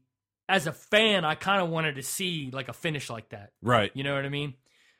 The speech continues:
Speaker 1: So you move on to the third round, and Walters took control of the fight.
Speaker 2: Yeah,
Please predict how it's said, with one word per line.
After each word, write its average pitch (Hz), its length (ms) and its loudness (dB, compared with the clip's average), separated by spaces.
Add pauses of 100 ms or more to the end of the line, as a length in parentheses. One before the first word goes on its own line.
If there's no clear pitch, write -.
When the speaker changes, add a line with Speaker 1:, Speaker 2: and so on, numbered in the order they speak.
(120)
Speaker 1:
So 190 100 0
you 185 100 4
move 226 160 2
on 226 140 4
to 214 100 -2
the 170 100 -4
third 175 340 0
round, 147 480 2 (180)
and 143 600 0 (200)
Walters 147 800 -2 (920)
took 185 180 -8
control 131 300 -6
of 107 60 -10
the - 60 -20
fight. 95 220 -18 (180)
Speaker 2:
Yeah, 92 180 -2